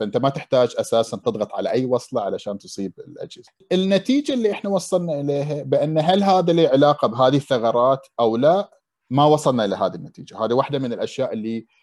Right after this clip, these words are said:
المفترض الآن يصير فيها تحقيق دول. واضح؟ إنه ما أساسًا قد يكون في أشياء أكثر إحنا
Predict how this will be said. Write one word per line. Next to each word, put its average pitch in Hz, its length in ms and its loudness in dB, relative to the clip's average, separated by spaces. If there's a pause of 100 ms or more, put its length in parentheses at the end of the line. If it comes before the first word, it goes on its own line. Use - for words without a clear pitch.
(220)
المفترض 156 640 0 (340)
الآن 127 300 0
يصير 127 220 -2
فيها 131 180 -6
تحقيق - 400 -4
دول. 120 360 0 (300)
واضح؟ 98 400 -6
إنه 104 100 -6
ما 139 360 0 (100)
أساسًا 143 500 0 (720)
قد 139 160 2
يكون 147 280 0
في 151 220 0
أشياء 151 340 0
أكثر 151 340 -2
إحنا 139 380 -4